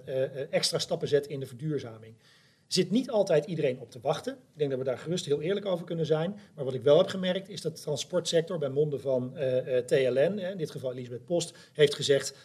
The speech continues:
eh, "We pakken die handschoen op, we gaan dat doen. Eh, we zetten die stap, eh, en niet iedereen vindt het leuk en er zullen er een paar,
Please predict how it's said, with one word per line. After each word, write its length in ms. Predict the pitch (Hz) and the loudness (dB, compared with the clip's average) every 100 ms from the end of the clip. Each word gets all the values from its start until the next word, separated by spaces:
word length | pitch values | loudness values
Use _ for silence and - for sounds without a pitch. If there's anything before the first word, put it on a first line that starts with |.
| _ _ | _ _
eh, 120 | 135 | -2
"We 120 | 123 | 0
pakken 220 | 147 160 156 | 2 0 0
die 80 | 131 | -2
handschoen 300 | 165 - 165 | -2 -4 2
op, 200 | 151 - | 2 2
we 80 | - | -10
gaan 140 | 131 143 | -4 -4
dat 140 | 117 | -4
doen. 200 | 147 123 - _ _ _ _ | -8 -10 -16 _ _ _ _
Eh, 160 | - 135 | -2 0
we 100 | 127 | 4
zetten 240 | 170 165 | 4 2
die 80 | 139 | -2
stap, 340 | - 208 214 | -2 -2 -2
eh, 280 | 202 147 139 | 2 2 2
en 60 | 143 | -2
niet 140 | 180 | -4
iedereen 280 | 185 160 143 | 0 2 2
vindt 160 | 139 117 | 0 -2
het 80 | |
leuk 240 | 127 196 220 | 4 6 4
en 180 | - 143 | -2 -6
er 60 | |
zullen 240 | 135 170 135 | -4 -4 -4
er 60 | |
een 120 | 131 127 | -6 -8
paar, 280 | 135 123 | -8 -8